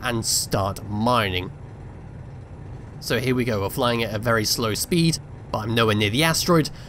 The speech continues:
so this could be a disaster. So here we go, we're gonna very slowly move towards this asteroid. I probably should have gone a bit faster, but yes. If you want to stop the pam script from working, we simply press number nine again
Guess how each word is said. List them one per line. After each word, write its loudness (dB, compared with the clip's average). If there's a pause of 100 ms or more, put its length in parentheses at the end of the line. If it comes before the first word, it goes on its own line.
so -2
this 0
could -6
be -4
a 0
disaster. -2 (200)
So 4
here 6
we 6
go, 6
we're 4
gonna 4
very 4
slowly 6
move 4
towards 4
this 4
asteroid. 2
I 4
probably 4
should 0
have 4
gone 4
a 2
bit 0
faster, 2 (460)
but -2
yes. 2 (320)
If 2
you 4
want 4
to 0
stop 2 (120)
the -4
pam 0
script -2 (100)
from 2
working, 4
we 2
simply 2
press 0
number 2
nine 2
again 4